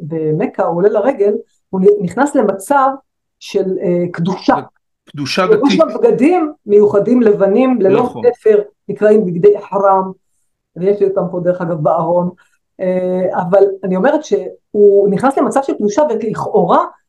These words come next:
Speaker 1: אין לו, הוא כבר לא, הוא לא, לא, אי אפשר לפתות אותו, הוא פשוט
Speaker 2: הגבר שלובש
Speaker 1: הוא נמצא
Speaker 2: הגבר
Speaker 1: במדרגה רוחנית כל כך גבוהה,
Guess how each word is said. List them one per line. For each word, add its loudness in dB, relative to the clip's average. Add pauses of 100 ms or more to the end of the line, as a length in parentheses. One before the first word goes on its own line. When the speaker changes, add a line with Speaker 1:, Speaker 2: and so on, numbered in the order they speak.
(180)
Speaker 1:
אין 4
לו, 2
הוא -4
כבר -2
לא, 2 (420)
הוא 0
לא, 4 (160)
לא, 2
אי 4
אפשר 0
לפתות 0
אותו, -2
הוא 2
פשוט -2
Speaker 2:
הגבר -2
שלובש -4
Speaker 1:
הוא 2
נמצא 4
Speaker 2:
הגבר 0
Speaker 1:
במדרגה 2
רוחנית 0
כל 0
כך -4
גבוהה, 2